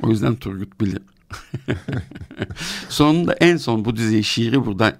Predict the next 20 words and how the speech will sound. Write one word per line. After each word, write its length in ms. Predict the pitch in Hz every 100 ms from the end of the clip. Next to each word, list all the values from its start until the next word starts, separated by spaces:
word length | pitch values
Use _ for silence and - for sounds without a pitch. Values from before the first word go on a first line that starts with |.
| -
e, 180 | 110 101
şey 140 | 113
yapmak 260 | 107 - -
için, 140 | 101
kapatmak 520 | 104 98 104 - 110
için 160 | - 104
şöyle 320 | 110 104 92
diyorum. 240 | 95 101 - - - -
Bir 100 | 92
şeyleri 360 | 107 101 101
atlayarak, 500 | - - 101 92 82 - -
e, 100 | 98 95 87 107
ederek, 360 | 101 95 120 127 - - - _ -
e, 400 | 107 98 92 - -
işte 420 | 104 - 104 - - _ _ _ -
diyor, 160 | 85 80
artık 240 | - - -
çıkıyorum 460 | - - 82 71 76
yani 240 | 87 -
evden. 340 | 78 78 92